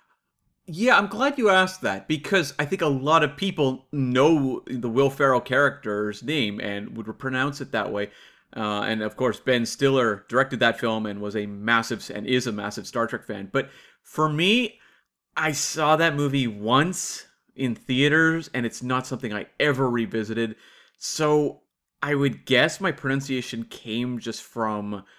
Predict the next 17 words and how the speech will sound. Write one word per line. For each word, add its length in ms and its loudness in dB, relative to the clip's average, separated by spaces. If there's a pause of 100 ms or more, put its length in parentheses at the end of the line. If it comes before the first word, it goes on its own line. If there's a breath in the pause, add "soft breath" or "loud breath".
(300 soft breath)
the 80 -4
use 560 -2
in 460 -6
T 280 -2
O 160 0
S. 320 -8
I 100 -2
don't 160 -4
know 120 -2
that 120 0
I 60 2
was 140 -2
ever 220 -2
throwing 360 -4
that 280 -6
word 320 -2
around 480 -8